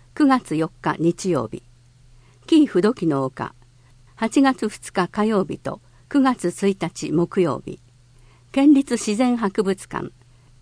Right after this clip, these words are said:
八月三十一日水曜日と九月二十八日水曜日。以上が無料開放日です。県立近代美術館。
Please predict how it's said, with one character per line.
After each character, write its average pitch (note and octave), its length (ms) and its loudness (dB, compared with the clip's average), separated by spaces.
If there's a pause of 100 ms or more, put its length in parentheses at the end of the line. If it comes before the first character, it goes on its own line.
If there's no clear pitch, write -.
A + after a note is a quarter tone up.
八 A#3 260 -2
月 C#4 200 2
三 C#4 220 4
十 F#3+ 180 2
一 D#3 220 0
日 F3+ 320 0
水 A3 260 -2
曜 F3+ 200 0
日 C3 100 -10
と - 220 -10 (480)
九 C#4+ 100 2
月 C4+ 280 2
二 A#3+ 160 4
十 D#3+ 180 0
八 D#3+ 280 -2
日 D3+ 380 -2
水 G3+ 300 0
曜 B2+ 240 -2
日。 - 120 -8 (960)
以 C#4 120 0
上 A#3+ 180 4
が C#3+ 240 0
無 F#3 140 4
料 G#3+ 160 2
開 F#3+ 220 0
放 E3 180 -2
日 B2 100 -6
で C3+ 140 -10
す。 - 340 -20 (1700)
県 D4 200 6
立 C#4 300 2
近 C4 260 4
代 A#3 200 2
美 F3 120 2
術 F#3+ 240 -2
館。 - 280 -8